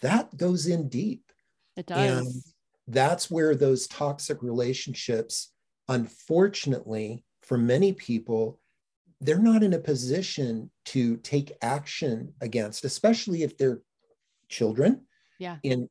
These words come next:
Speaker 1: in a family setting or in a family of origin setting.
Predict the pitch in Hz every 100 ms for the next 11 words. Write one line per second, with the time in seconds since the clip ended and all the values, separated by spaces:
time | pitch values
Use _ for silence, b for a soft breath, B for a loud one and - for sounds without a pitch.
0 | - 135 120 - 127 127 156 170 - 160
1 | 170 170 - 120 113 110 - 131 123 113
2 | 104 127 156 165 170 165 156 147 151 151